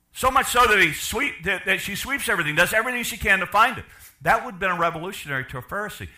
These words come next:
And what's ironic to me is the Pharisees should have known that. Why? What happens? Go back to the Garden of Eden. In the Garden of Eden, when man sins, what does man do?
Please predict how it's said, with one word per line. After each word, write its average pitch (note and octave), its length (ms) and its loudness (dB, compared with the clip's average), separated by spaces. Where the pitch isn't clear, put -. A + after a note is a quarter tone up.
And D#3+ 140 -4
what's F3+ 180 -2
ironic E3 460 4
to F#3+ 100 -10
me C#4+ 160 -4
is G#3 220 -2
the F#3+ 100 -8
Pharisees A3+ 500 -6
should G3+ 160 -10
have G#3 100 -14
known C4+ 260 -14
that. A2+ 200 -8
Why? G3+ 500 6
What D#3 240 4
happens? A#3 480 2
Go D#3 100 -6
back E3 240 4
to G3+ 60 -10
the G#3 80 -8
Garden F#3+ 260 6
of F#3+ 80 -4
Eden. C3+ 240 2
In D#3 120 -6
the D3 60 0
Garden F3 300 8
of C4 120 0
Eden, F#3+ 300 2
when E3 200 2
man G3+ 300 6
sins, D#3+ 420 2
what E3+ 120 4
does F3 180 -6
man D#3 240 0
do? G2+ 140 -4